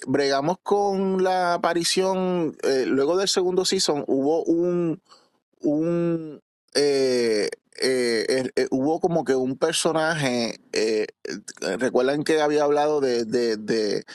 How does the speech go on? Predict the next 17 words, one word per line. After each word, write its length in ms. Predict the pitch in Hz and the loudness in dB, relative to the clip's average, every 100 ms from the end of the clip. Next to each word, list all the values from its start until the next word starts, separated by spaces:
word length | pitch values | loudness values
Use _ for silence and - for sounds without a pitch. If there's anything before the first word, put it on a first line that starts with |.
| - - _ _ - | -20 -20 _ _ -4
eh, 680 | 117 113 110 104 98 82 57 - _ _ _ _ _ _ - - | -2 0 0 0 -2 -4 -8 -16 _ _ _ _ _ _ -20 -6
de 160 | 120 120 | -2 0
viaje, 420 | 117 123 147 147 - | 0 0 0 -2 -4
de, 260 | 120 110 | -2 0
de 140 | 117 107 | -2 0
que, 220 | 117 110 | -2 0
de 160 | 120 113 | -2 0
que 80 | |
una 180 | 117 131 | 0 2
de 80 | 143 | 2
las 120 | 147 | 2
llaves 320 | 135 139 147 | 2 2 0
permite 480 | - 139 127 123 139 | 0 0 0 0 0
abrir 340 | 135 135 139 139 | 2 2 0 0
un, 180 | 135 135 | 0 -2
un, 420 | 120 131 131 123 | -2 -2 -2 -2
un, 640 | 123 127 131 131 120 110 | -2 -2 -2 0 -2 -4